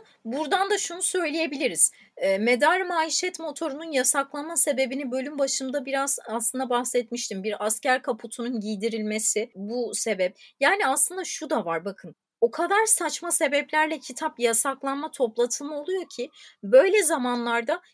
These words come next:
kitabın yasaklanma sebebini bulmakta da sıkıntı yaşıyorsunuz. Yani anlamsız bir şey var. Çünkü okuru harekete geçiren, yani bu kitap için söyleyemiyorum. Çünkü bu kitapta okuru böyle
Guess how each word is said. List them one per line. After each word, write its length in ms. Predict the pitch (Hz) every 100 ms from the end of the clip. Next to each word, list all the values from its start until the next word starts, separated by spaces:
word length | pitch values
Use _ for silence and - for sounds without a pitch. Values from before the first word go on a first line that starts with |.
| _
kitabın 480 | - 240 320 302 381
yasaklanma 760 | 247 254 - 302 269 320 320 370
sebebini 540 | - 320 277 277 330
bulmakta 540 | 269 269 262 277 - 311
da 60 |
sıkıntı 500 | 285 - - 190 -
yaşıyorsunuz. 640 | 175 170 - 175 - 190 190
Yani 220 | 226 233
anlamsız 720 | 220 226 240 247 220 - 320 269
bir 60 |
şey 240 | 214 208 165
var. 140 | 165 -
Çünkü 320 | 349 339 392 - - _ -
okuru 440 | 254 - 339 370
harekete 460 | 320 311 - 339 370
geçiren, 560 | 311 - - 339 330 - - -
yani 280 | 240 247 233
bu 120 | 330
kitap 300 | - - 339
için 220 | 285 359
söyleyemiyorum. 760 | 330 320 277 277 320 320 208 196
Çünkü 280 | - 247 254
bu 100 | 277
kitapta 460 | - 320 277 302
okuru 440 | 247 240 - 294 254
böyle 400 | 269 262 262